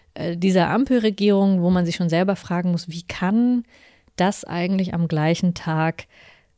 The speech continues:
sein, dass es so widersprüchliche, äh, Gesetzgebung gibt und das ist der hyperpolitische Aspekt, worüber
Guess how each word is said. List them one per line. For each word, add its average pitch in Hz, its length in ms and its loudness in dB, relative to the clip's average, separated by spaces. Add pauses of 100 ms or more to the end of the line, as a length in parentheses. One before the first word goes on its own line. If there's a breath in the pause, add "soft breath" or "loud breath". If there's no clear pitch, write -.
(100)
sein, 190 580 2
dass 170 180 0
es - 280 -8
so 185 380 2
widersprüchliche, 185 800 2
äh, 170 80 -6
Gesetzgebung 214 580 0
gibt 202 220 -6
und 226 480 2 (380)
das 175 400 -2
ist 185 180 -2
der 175 140 2
hyperpolitische 180 640 -2
Aspekt, 175 340 -4
worüber 202 480 2